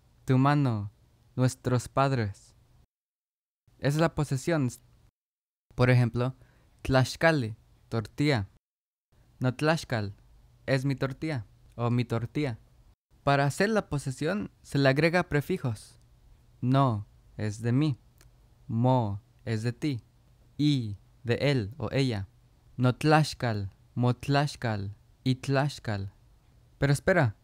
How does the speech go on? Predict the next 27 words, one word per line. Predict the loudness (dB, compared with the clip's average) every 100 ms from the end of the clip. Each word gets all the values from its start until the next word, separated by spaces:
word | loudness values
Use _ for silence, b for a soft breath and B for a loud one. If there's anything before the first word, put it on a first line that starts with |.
| _ _ _ _ _
¿por | 0 2
qué | 2
no | 0 0
dije | -2 -2 -4 -4 -8 _ _
no | 2 2 2
Tlaxcali? | 0 -2 -2 0 0 0 -4 -10 _ _ _ _ _ _ _ _ _ _ _ _ _ _ _ _ _ _
Parece | 2 4 2
que | 0
otra | 0 2 0
vez | 0 -4 -6
el | -4 -2
sufijo | -2 0 -2 0
del | -2
sustantivo | -2 -4 -2 -2 -2 -2 -4
se | -6 -6
cayó. | -4 -2 -2 -4 _ _ _ _ _
A | -2
cada | 4 4 4
palabra | 2 4 4 2
que | 0
le | 2
agregamos | 2 0 0 0 0 -2
posesión, | -4 -4 -4 0 0 0 -6
se | 0
le | 2 4
cae | 4 2
sufijo, | 2 -4 -4 -4 -4